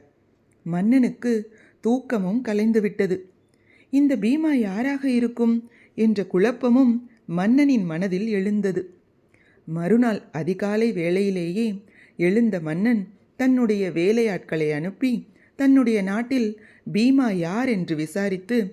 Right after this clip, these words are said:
பீமையா வாழும் இடத்தையும் கண்டுபிடித்து விட்டான் மன்னன். இந்த பீமா என்பவன் வயது முதிர்ந்த ஒரு குயவன். குயவன் என்றால் மண்பானை செய்வார்கள் அல்லவா,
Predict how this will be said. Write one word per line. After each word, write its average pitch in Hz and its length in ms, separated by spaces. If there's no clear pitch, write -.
பீமையா 226 520
வாழும் 190 460
இடத்தையும் 180 580
கண்டுபிடித்து 185 640
விட்டான் 147 420
மன்னன். 190 360
இந்த 254 300
பீமா 262 400
என்பவன் 202 420
வயது 185 460
முதிர்ந்த 190 460
ஒரு 175 240
குயவன். 190 460
குயவன் 254 420
என்றால் 240 400
மண்பானை 233 560
செய்வார்கள் 185 560
அல்லவா, 214 340